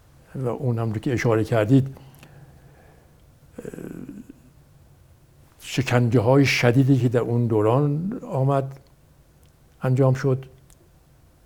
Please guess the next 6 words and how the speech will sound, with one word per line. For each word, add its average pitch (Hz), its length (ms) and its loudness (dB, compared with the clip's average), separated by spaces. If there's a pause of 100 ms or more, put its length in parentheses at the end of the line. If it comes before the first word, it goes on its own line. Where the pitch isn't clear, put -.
(340)
که 160 100 0 (180)
بخشی 208 360 0
از 160 100 4
اونها 170 400 2
در 151 200 0
کتاب 156 460 4